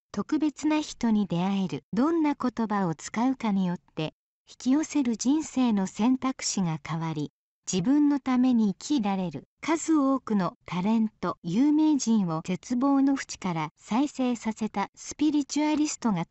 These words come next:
伝える、しがらみを手放し、幸運体質に変わるための三十のルール。もっと早く読めばよかった。文庫本になって価格が安くなったので、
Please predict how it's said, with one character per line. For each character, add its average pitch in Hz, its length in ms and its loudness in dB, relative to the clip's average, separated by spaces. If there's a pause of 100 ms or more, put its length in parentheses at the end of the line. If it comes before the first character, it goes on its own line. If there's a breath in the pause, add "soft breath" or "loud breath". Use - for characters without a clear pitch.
(140)
伝 180 200 -2
え 165 40 -4
る、 156 160 -8 (320)
し - 220 -4
が 262 160 2
ら 262 160 2
み 254 180 4
を 240 80 2
手 180 180 -8
放 220 280 0
し、 165 280 -6 (400)
幸 262 140 2
運 285 300 4
体 285 280 0
質 - 240 -6
に 202 180 2
変 185 140 -6
わ 196 140 -2
る 208 100 -2
た 226 160 -2
め 220 140 2
の 156 240 0
三 320 340 -2
十 220 240 0
の 160 220 0
ル 254 80 2
ー 320 200 4
ル。 175 220 -2
も 254 140 2
っ 330 40 -2 (220)
と 165 240 -6
早 320 300 0
く - 160 -4
読 202 200 0
め 233 160 2
ば 160 280 -4
よ 277 100 2
か 214 120 -6
っ - 60 -8 (200)
た。 - 240 -12
文 277 240 2
庫 262 160 -2
本 254 260 2
に 226 140 4
な 214 140 0
っ - 20 -14 (160)
て 156 140 -6 (100)
価 196 120 -4
格 269 360 0
が 269 100 4
安 254 320 0
く 226 140 -2
な 202 140 0
っ 208 40 -6 (100)
た 190 120 -2
の 175 140 0
で、 156 180 -4